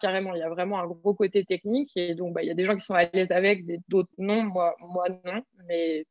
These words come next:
ça s'apprend quand même, hein, sans problème. Ce que moi, j'ai trouvé bien, c'est qu'il n'y a pas de cours, euh, théorique, en fait. C'est, enfin, on va avoir des moments où on va se rassembler et on va nous expliquer, euh, des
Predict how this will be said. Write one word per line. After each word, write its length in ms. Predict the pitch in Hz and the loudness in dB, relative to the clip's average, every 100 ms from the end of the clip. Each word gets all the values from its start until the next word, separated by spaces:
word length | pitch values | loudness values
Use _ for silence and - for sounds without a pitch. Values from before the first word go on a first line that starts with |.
| _ - | _ -6
ça 180 | 175 | -4
s'apprend 440 | 170 143 - - 190 | -2 -4 -6 -6 -6
quand 80 | 160 | -8
même, 180 | 165 190 | -6 -6
hein, 160 | 165 170 | -10 -16
sans 220 | - 180 | -16 -14
problème. 420 | - 170 180 240 - | -8 -6 -4 -6 -6
Ce 60 | - | 0
que 120 | 196 | 2
moi, 180 | 214 226 | 4 4
j'ai 140 | 202 | 4
trouvé 340 | - 196 190 | 2 -2 0
bien, 280 | 180 196 277 | 2 0 -2
c'est 220 | 262 208 | -2 -2
qu'il 320 | 190 202 190 185 | 0 2 2 0
n'y 220 | 185 180 | -4 -2
a 80 | 190 | -2
pas 240 | - 247 | 4 4
de 400 | 247 202 202 202 - _ _ | 6 4 4 4 -2 _ _
cours, 240 | 254 226 208 | -4 0 0
euh, 300 | 190 180 185 - | 2 2 0 4
théorique, 480 | 233 233 220 226 | 8 8 8 2
en 120 | 190 180 | -6 -8
fait. 140 | 175 | -10
C'est, 260 | - 175 - | -8 -10 -6
enfin, 160 | 185 165 _ _ _ _ _ _ _ _ _ - | -6 -6 _ _ _ _ _ _ _ _ _ 0
on 180 | 202 190 | 0 2
va 140 | 208 240 | 6 8
avoir 240 | 247 233 | 8 6
des 100 | 220 | 4
moments 260 | 214 220 233 | 2 0 0
où 60 | |
on 40 | 196 | -2
va 120 | 185 | -4
se 80 | - | -6
rassembler 680 | - 190 202 208 226 240 240 | -8 -6 -4 2 6 8 6
et 40 | |
on 180 | 185 185 | 4 -2
va 260 | 185 180 | -4 -4
nous 180 | 175 180 | -4 -2
expliquer, 680 | 180 - - 180 190 202 190 | -2 -4 -10 0 6 8 8
euh, 600 | 175 160 156 156 151 160 - 170 175 | 6 2 0 -2 -4 -8 -14 _ -18
des 100 | 170 | -16